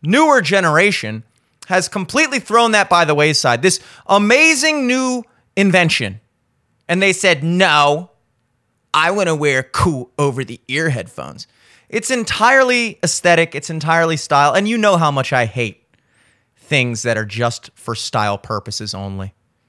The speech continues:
I, I, it's hard for me to describe why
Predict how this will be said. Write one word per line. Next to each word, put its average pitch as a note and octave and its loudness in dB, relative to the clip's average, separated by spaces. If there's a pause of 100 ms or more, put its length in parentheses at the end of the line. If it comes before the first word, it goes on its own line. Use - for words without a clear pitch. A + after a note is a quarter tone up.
(600)
I, D#3 0
I, E3 0
it's F#3+ -2
hard A#3 2
for A3+ -6
me G#3 -2
to E3 -4
describe C3 -2
why A2+ 2